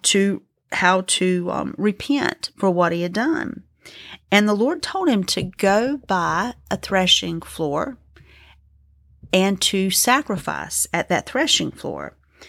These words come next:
And it says that as he came up to the man who owned the threshing floor, that man bowed to him because he was the king.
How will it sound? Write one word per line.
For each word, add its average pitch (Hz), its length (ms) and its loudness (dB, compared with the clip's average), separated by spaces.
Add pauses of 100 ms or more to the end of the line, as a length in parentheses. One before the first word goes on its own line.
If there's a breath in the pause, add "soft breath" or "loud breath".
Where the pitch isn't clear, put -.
(260 loud breath)
And 214 160 4
it - 120 0
says 349 300 2
that - 140 4
as 202 140 4
he 196 100 0
came 294 360 0
up 202 200 0
to - 100 -4
the 170 80 0
man 180 240 2
who 165 160 -4 (140)
owned 190 560 0 (380 loud breath)
the 180 100 2
threshing 165 440 2
floor, 147 400 -4 (400 loud breath)
that 226 320 4
man 202 540 4
bowed 214 600 2
to 185 120 -2
him 151 240 0
because 175 380 0
he 214 160 0
was 208 160 -2
the 160 100 -6
king. - 460 -2